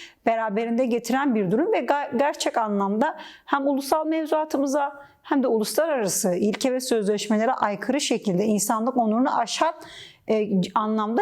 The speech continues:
bir, e, doluluk oranı görüyoruz. Peki devlet buna karşı bu, bunu çözmek için ne yapıyor? Gerçek anlamda, e, bir, e, ıslah sürecini ya da cezaevlerindeki infaz yöntemlerini değiştirmek, denetimli serbestlik sürelerini değiştirmek yerine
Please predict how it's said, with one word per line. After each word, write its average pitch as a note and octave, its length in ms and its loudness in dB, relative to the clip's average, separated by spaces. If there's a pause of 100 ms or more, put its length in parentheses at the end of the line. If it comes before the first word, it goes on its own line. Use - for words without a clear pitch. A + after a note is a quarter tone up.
(100)
bir, E4 120 2
e, G3+ 380 2
doluluk A#3+ 340 0
oranı A#3 300 2
görüyoruz. D#3+ 500 -2 (320)
Peki B3+ 220 0
devlet C#4+ 320 0
buna E4+ 220 2
karşı D4 440 0
bu, C#4 140 0
bunu B3 240 2
çözmek A#3 380 -2
için G3+ 280 0
ne G3+ 40 2
yapıyor? F#3+ 580 -2 (300)
Gerçek A3+ 480 0
anlamda, A3+ 760 0 (120)
e, G3 280 2
bir, A#3 320 2 (340)
e, F#3+ 500 0
ıslah B3+ 420 -2
sürecini E3 640 0
ya G3 100 0
da G3+ 120 2
cezaevlerindeki A3 760 0
infaz B3 440 0
yöntemlerini G3 600 0
değiştirmek, F#3+ 680 -2 (340)
denetimli G#3+ 360 0
serbestlik G#3 460 0
sürelerini A3 360 0
değiştirmek A3 640 0
yerine B3 440 0